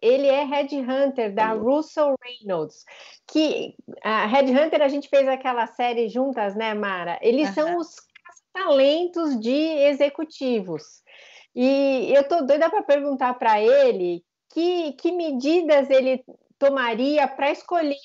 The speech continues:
Speaker 1: um executivo, né? No fim das contas, é um executivo que tem que tocar o Ministério da Educação, né? Muitas vezes
Speaker 2: A
Speaker 1: não
Speaker 2: gente vai
Speaker 1: precisa
Speaker 2: dar
Speaker 1: nem
Speaker 2: uma aju-, a gente vai, a gente trouxe ele pra dar uma ajudinha pro presidente.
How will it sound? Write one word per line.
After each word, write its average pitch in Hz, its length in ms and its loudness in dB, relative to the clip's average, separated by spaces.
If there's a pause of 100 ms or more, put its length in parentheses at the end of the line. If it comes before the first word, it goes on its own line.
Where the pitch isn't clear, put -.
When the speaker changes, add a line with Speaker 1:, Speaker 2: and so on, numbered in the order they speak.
(160)
Speaker 1:
um 220 280 -4
executivo, 226 800 0
né? 208 200 -6
No 240 100 -2
fim 285 120 -4
das 320 160 0
contas, 466 320 0
é 466 100 2
um 453 60 -2
executivo 427 540 0
que 254 100 -12
tem 269 200 0
que 262 60 -16
tocar 269 480 -2
o 262 100 2
Ministério 233 580 -2
da 214 80 0
Educação, 214 800 -4
né? 202 240 -2
Muitas 240 340 2
vezes 262 160 4
Speaker 2:
A - 60 2
Speaker 1:
não - 80 2
Speaker 2:
gente 359 160 -2
vai 349 160 2
Speaker 1:
precisa 254 60 -4
Speaker 2:
dar - 80 0
Speaker 1:
nem 285 80 0
Speaker 2:
uma 339 140 -2
aju-, 311 300 -10
a 262 80 -8
gente 302 340 -14
vai, 285 280 -6
a 254 60 -10
gente 269 240 -16
trouxe 285 400 -8
ele 285 120 -6
pra 269 160 -8
dar 262 120 -6
uma 269 100 -2
ajudinha 226 520 -6
pro 226 140 -8
presidente. 185 920 -4